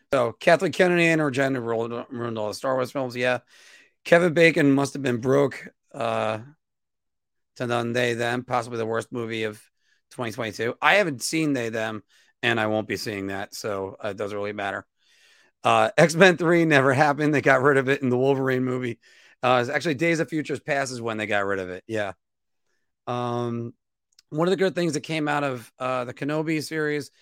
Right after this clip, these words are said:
is learning that, uh, Qui-Gon, oh, no, Quinlan Vos. Yeah, that's right. And the secret movement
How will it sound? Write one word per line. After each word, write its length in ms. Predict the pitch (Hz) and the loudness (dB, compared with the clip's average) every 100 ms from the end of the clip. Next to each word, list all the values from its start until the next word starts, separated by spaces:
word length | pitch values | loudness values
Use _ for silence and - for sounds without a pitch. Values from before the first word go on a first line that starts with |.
| _ _ | _ _
is 80 | 120 | -10
learning 260 | 139 139 139 | -6 -4 -4
that, 140 | 127 _ _ - | -6 _ _ -10
uh, 340 | 120 117 117 110 | -4 -2 -4 -8
Qui-Gon, 680 | - 143 147 151 151 147 135 _ _ _ _ _ _ _ _ _ _ _ _ _ _ - | -4 -2 0 2 0 -2 -6 _ _ _ _ _ _ _ _ _ _ _ _ _ _ -2
oh, 120 | 147 | 2
no, 260 | 147 113 101 _ | 4 2 -4 _
Quinlan 320 | - 175 160 | -2 0 2
Vos. 420 | 131 151 120 - - | 4 4 2 -6 -6
Yeah, 220 | 131 123 | -4 -2
that's 200 | 110 104 | -4 -6
right. 220 | 117 107 _ _ _ - | -6 -8 _ _ _ -6
And 120 | 135 | -4
the 80 | 117 | -4
secret 320 | 156 135 127 | -6 -4 -4
movement 440 | 127 123 117 117 | -4 -4 -6 -10